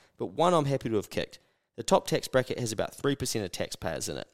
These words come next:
You pay a high amount of tax once you get paid a lot. To get paid a lot,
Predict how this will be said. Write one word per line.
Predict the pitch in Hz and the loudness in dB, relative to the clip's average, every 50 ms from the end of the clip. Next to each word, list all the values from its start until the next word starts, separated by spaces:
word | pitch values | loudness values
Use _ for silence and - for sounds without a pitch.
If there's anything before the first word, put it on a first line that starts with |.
| _ _ _ _ _ _ _ _ | _ _ _ _ _ _ _ _
You | - 123 | -10 -2
pay | - 143 127 | 0 2 2
a | 120 | 2
high | 117 - 151 156 170 | 2 4 2 4 4
amount | 175 165 156 139 | 4 2 2 0
of | - | -2
tax | - - 117 - - - - - - | 0 0 0 0 0 -4 -6 -6 -4
once | - 113 113 - 110 | -2 -2 -2 -2 -4
you | 107 | -4
get | 107 - | -6 -6
paid | - - 95 95 - | -4 -2 -4 -2 -2
a | 92 | -2
lot. | 95 95 76 - - - - _ _ _ _ _ _ - | -2 -2 -2 -2 -6 -14 -18 _ _ _ _ _ _ -12
To | 113 | -4
get | 110 120 - | -4 -4 -4
paid | - 160 170 190 170 | 0 2 2 2 2
a | |
lot, | 151 143 139 127 - | 4 4 4 4 4